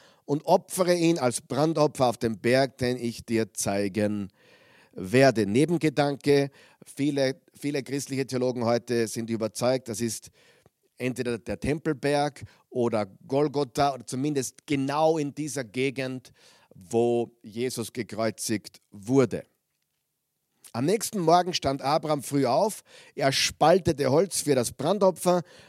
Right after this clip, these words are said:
und sattelte seinen Esel. Also unverzüglich hat er Gott gehorcht. Dann nahm er zwei seiner Leute und seinen Sohn Isaac und machte sich mit ihnen auf den Weg zu dem Ort, dem Gott ihn genannt hatte.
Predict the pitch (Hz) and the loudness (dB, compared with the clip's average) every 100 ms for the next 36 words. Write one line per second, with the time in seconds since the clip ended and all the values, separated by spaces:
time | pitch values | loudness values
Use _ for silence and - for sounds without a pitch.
0 | - 135 131 - 147 - 151 156 131 127 | -8 -4 -2 0 -2 -2 -4 -4 -2 -2
1 | 135 135 120 107 113 - 233 226 208 180 | -4 -2 -4 -4 -6 -2 -2 0 -2 0
2 | - 180 123 147 165 - _ _ - 127 | 0 0 0 -2 -4 -10 _ _ -6 -4
3 | 120 135 135 - 135 107 104 165 - - | 0 0 0 0 0 2 -2 -4 -10 -20
4 | - - - 139 165 220 196 - 185 214 | -20 -10 -2 0 2 2 0 2 2 4
5 | 190 175 151 135 135 156 226 233 _ _ | 2 0 0 2 2 2 0 0 _ _
6 | _ _ _ _ _ _ - - 160 202 | _ _ _ _ _ _ -20 -2 0 2
7 | 156 170 160 - 143 147 156 143 202 226 | 0 0 0 -2 -2 -2 -2 -2 -2 -4
8 | - _ _ _ 151 135 135 180 - 190 | -12 _ _ _ -4 -2 0 -2 -2 -2
9 | 180 170 151 170 160 131 123 113 143 180 | -2 -2 -4 -2 -2 -2 -4 0 2 0
10 | - - _ - 135 131 135 170 - - | -4 -18 _ -4 -2 0 2 2 0 -4
11 | 123 117 113 139 - 143 143 120 107 110 | -4 -4 -2 -2 -2 -6 -4 -6 -4 -6
12 | 117 - _ _ - 123 101 | -8 -16 _ _ -10 -8 -10